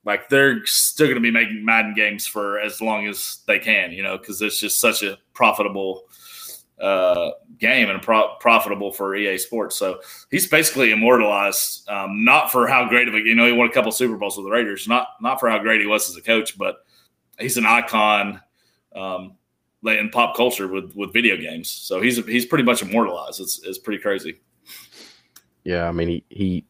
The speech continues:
Speaker 2: you talk about him as, with all the, you know, off the field stuff, and, I mean, you almost kind of forget how good of a coach he was. He, he still holds the highest winning percentage all time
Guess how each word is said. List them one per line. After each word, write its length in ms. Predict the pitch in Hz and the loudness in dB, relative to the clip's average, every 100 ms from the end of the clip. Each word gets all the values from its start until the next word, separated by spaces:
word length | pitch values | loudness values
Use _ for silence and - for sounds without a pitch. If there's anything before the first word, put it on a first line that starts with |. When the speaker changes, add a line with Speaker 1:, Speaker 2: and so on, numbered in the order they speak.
| _ - | _ -8
Speaker 2:
you 120 | 95 | 0
talk 180 | 104 101 | 2 4
about 240 | 92 90 | 6 6
him 140 | 87 | 6
as, 300 | 82 78 76 - - - _ _ _ | 2 0 -8 -14 -20 -20 _ _ _
with 220 | 73 85 | -8 -2
all 200 | 85 85 | 2 2
the, 300 | 82 80 78 - | 4 2 0 -2
you 80 | 92 | -4
know, 140 | 82 - | -2 0
off 160 | 87 - | -2 -2
the 80 | |
field 220 | - 87 - | -2 -2 -2
stuff, 420 | - 82 80 - | 0 0 0 -6
and, 160 | 76 80 - 82 | -8 -8 -6 -4
I 40 | |
mean, 300 | 82 78 69 - _ _ _ | -2 -2 -6 -12 _ _ _
you 120 | 92 | 4
almost 220 | 98 127 - | 6 6 4
kind 160 | 90 | 0
of 60 | 82 | 0
forget 380 | 78 87 101 82 | -4 4 4 6
how 120 | 82 | 4
good 140 | 82 | 2
of 80 | 76 | 0
a 40 | |
coach 280 | - 95 - | 2 2 2
he 80 | 78 | -2
was. 240 | 78 76 - | -4 -6 -8
He, 280 | 78 - _ _ _ - | -12 -12 _ _ _ -6
he 120 | 92 | -4
still 320 | - 113 110 | 2 6 8
holds 320 | 104 98 80 | 10 8 6
the 120 | 82 | 0
highest 360 | 82 87 90 - | 6 6 6 2
winning 200 | 87 82 | -2 0
percentage 520 | 85 - 82 76 - - | -4 -4 -4 -4 -8 0
all 200 | 82 85 | 2 2
time 440 | 87 82 80 | 2 2 2